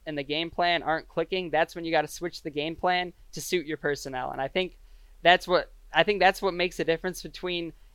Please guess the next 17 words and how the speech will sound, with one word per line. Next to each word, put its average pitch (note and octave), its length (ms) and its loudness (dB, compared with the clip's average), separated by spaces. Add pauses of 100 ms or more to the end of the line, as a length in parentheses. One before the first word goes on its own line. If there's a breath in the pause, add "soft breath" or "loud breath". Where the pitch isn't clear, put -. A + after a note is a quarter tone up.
a D3+ 100 2
really E3 340 2
good D#3 300 4
manager F#3 540 2
and, D#3 260 0
like, D3 300 4
an D3 80 -6
elite C#3 340 -4
manager, F#3 560 -2 (320)
is D#3+ 180 2
how F3 420 6
they E3 120 0
use D#3 300 -2
the C#3+ 80 -6
personnel D3 480 0
they C#3 140 2
have. D#3 380 6